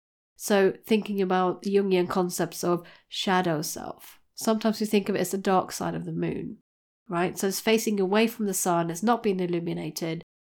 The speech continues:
So for instance, if you see yourself as a kind and funny person, your shadow self might be mean and boring.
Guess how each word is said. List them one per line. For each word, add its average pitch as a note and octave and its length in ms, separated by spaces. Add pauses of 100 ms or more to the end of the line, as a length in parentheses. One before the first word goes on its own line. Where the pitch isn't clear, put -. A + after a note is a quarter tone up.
(220)
So - 160
for A3 120
instance, A3 260
if G3 140
you G3+ 80
see G#3 180
yourself F#3 380
as F#3+ 140
a F#3 40
kind G3+ 420
and F#3 140
funny F3 240
person, F3+ 560 (420)
your E3+ 140
shadow G#3 260
self F3+ 320
might F3 200
be E3+ 120
mean E3+ 280
and E3+ 140
boring. E3 500